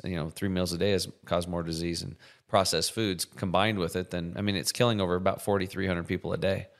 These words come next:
And, and, and, and, and, you know, and, and that's a lot. Okay, that's like a nine eleven event every, it's like two nine elevens almost every day and a half. It's crazy. So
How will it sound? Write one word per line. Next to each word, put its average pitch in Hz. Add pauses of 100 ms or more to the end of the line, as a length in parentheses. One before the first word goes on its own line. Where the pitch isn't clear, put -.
(520)
And, 95
and, 92
and, 92
and, 92
and, 90
you 87
know, 92
and, 92
and 73
that's 101
a 98
lot. 95 (180)
Okay, 95
that's 95
like 95
a 92
nine 92
eleven 87
event 85
every, 80 (460)
it's -
like 95
two 180
nine 95
elevens 80 (540)
almost 92
every 87
day 87
and 82
a 82
half. 90
It's -
crazy. 95 (720)
So 120